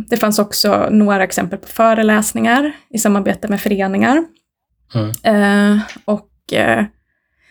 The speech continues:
Speaker 1: det var inte så mycket verksamhet heller riktat mot liksom ung-, yngre vuxna och äldre och personer med annat modersmål än svenska. Ett av biblioteken hade en föreläsningsserie som riktade sig till nytsvenskar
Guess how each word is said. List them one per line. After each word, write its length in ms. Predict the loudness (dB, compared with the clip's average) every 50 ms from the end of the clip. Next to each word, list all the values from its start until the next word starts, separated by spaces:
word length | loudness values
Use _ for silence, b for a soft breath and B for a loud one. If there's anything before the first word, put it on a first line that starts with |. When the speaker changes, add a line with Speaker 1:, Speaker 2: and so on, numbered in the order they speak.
| _ _ _ _ _
Speaker 1:
det 100 | 0 0
var 100 | 0 2
inte 500 | 2 2 4 4 4 2 0 0 -2 -4
så 120 | 0 2 2
mycket 300 | 2 2 0 -2 -2 0
verksamhet 920 | 0 0 0 -2 -4 -4 -2 -2 -2 -2 -4 -6 -8 _ -18 -16 -14 B B B B B B B
heller 320 | -2 0 0 2 2 0 0
riktat 280 | 0 -4 -6 -8 -6
mot 140 | -6 -8 -8
liksom 220 | -8 -12 -12 -6 -4
ung-, 340 | -2 0 2 4 2 2 2
yngre 400 | 2 2 4 4 4 2 2 2
vuxna 540 | 0 -2 -2 -2 -4 -2 0 0 0 0 -2 B B B B B B B B B
och 140 | B -2 0 2
äldre 680 | 2 0 0 0 -2 -2 -2 0 2 2 4 2 0 0
och 220 | -4 -8 -8 -8 _ -4
personer 440 | -2 0 2 2 2 2 2 0
med 200 | 0 0 -2 -2
annat 320 | 0 0 0 0 -2 -2 -2
modersmål 480 | -4 -4 -4 -6 -8 -6 -4 -2 -2 -2
än 100 | -4 -4
svenska. 560 | -2 0 0 0 0 0 -4 -4 -2 -4 -2 -2
Ett 260 | -4 -4 -4 -4 _
av 60 | -2 0
biblioteken 500 | 0 -2 -2 -4 -6 -6 -6 -6 -6 -4
hade 440 | -4 -6 -4 -2 -2 -2 -2 -2 b b b b b b b b b b b b b b _
en 100 | -6 0
föreläsningsserie 1040 | 2 2 2 2 2 0 0 -2 -2 -4 -4 -4 -6 -6 -4 0 0 2 2 2 0
som 360 | 0 0 0 0 0 0 -2
riktade 280 | -6 -8 -10 -10 -8
sig 100 | -8 -6
till 100 | -4 -2
nytsvenskar 720 | -2 -2 -2 -4 -6 -4 -4 -4 -4 -2 -2 -2 -2 -4